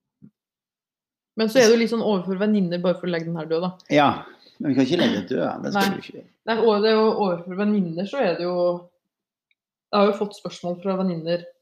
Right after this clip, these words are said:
Speaker 1: eh, før vi begynte å liksom holde på.
Speaker 2: Ja.
Speaker 1: Eh, men likevel, det å liksom ha tatt det steget med at vi blir sammen,
Speaker 2: Mm.
Speaker 1: det er jo liksom, de har, det er jo noen som kanskje ikke har
Speaker 2: Men
Speaker 1: tenkt
Speaker 2: tror du
Speaker 1: helt
Speaker 2: at du er sånn at du liker jenter, eller tror du at det er rett og slett fordi du liker folk?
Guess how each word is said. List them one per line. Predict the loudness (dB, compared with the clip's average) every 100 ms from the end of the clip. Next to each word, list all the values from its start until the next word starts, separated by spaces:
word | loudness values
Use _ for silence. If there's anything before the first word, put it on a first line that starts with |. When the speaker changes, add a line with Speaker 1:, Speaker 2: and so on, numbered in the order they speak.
| _ _ _ _ -8
Speaker 1:
eh, | -6 -4 -6 -8 -10 -4
før | -4 -4
vi | -6 -8 -8
begynte | -10 -14 -8
å | -8
liksom | -8 -10 -12 -14 -12 -8
holde | -8 -4
på. | -6 -6 -6
Speaker 2:
Ja. | -2 -2 -2 -4 -6 -8 _ _
Speaker 1:
Eh, | -2 0 0 0 0 2
men | 4 4
likevel, | 2 2 0 2
det | 4
å | 2
liksom | 0 -6
ha | -4
tatt | -6 -6 -2
det | -2
steget | -2 -4 -4 -2 -4
med | -4 -4
at | -6
vi | -8
blir | -8 -6
sammen, | -2 2 0 -2 _ _ -2
Speaker 2:
Mm. | 0 0 -2
Speaker 1:
det | 0
er | 2
jo | 4
liksom, | 2 0 -2 -4 -8 -4
de | -2 0
har, | -2 -4
det | 2
er |
jo | 4
noen | 2 -2
som | -10 -12 -12 -16 _ _ _ _ _ _ _ _ -6
kanskje | -6 -4
ikke | -6
har | -4 4
Speaker 2:
Men | 6
Speaker 1:
tenkt | 6
Speaker 2:
tror | 4 4
du | 6
Speaker 1:
helt | 6 8 6
Speaker 2:
at | 4
du | 4
er | 4
sånn | 2 0
at | 0
du | -2
liker | -4 -6 -6 -4
jenter, | -4 -4 -6 -4
eller | -2 -2
tror | 0 0
du | 0
at | -2
det | -6
er |
rett | -6
og | -8
slett | -8 -6
fordi | -4
du | -2
liker | -2 -4 -6
folk? | -10 -12 -12 _ -20